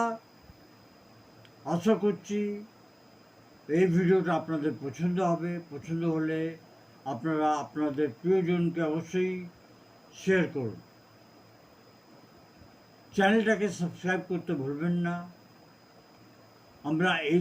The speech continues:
ধরনের কিছু ইমার্জেন্সি টপিক নিয়ে আসি। ধন্যবাদ। Long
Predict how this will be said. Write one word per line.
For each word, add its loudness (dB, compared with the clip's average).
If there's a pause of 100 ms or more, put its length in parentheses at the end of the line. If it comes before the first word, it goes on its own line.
ধরনের 0 (540)
কিছু -4 (480)
ইমার্জেন্সি -2 (500)
টপিক -2 (120)
নিয়ে 0 (100)
আসি। -14 (920)
ধন্যবাদ। 2 (960)
Long 4